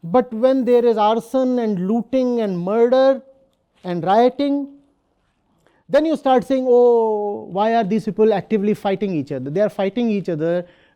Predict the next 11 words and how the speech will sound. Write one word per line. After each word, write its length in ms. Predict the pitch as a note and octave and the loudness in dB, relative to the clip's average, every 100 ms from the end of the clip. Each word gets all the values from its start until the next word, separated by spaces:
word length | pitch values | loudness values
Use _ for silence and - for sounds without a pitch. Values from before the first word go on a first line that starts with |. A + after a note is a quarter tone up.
| - | -8
because 380 | E3 G#3 G#3+ F#3+ | -4 0 0 -2
of 320 | - G3 E3+ | -4 -4 -4
the 140 | G#3 G3+ - | -8 -8 -8
content 720 | F#3 F3+ - B3+ B3 - - _ _ _ - | -8 -6 0 0 0 -4 -20 _ _ _ -8
that 180 | F#3 G3 | -4 -4
is 100 | E3 | -4
being 460 | F3 G3+ G3+ D3+ | -6 -4 -6 -6
beamed 520 | D3+ G3+ A#3+ B3 - - | -4 0 0 0 -4 -8
to 80 | |
you 360 | G#3+ G3+ F3 A2 _ _ _ _ _ _ - C3 | -4 -2 -4 -6 _ _ _ _ _ _ -20 -2
daily 640 | E3+ A#3+ C#4 D#4 F3 A2 | 0 2 2 2 0 -4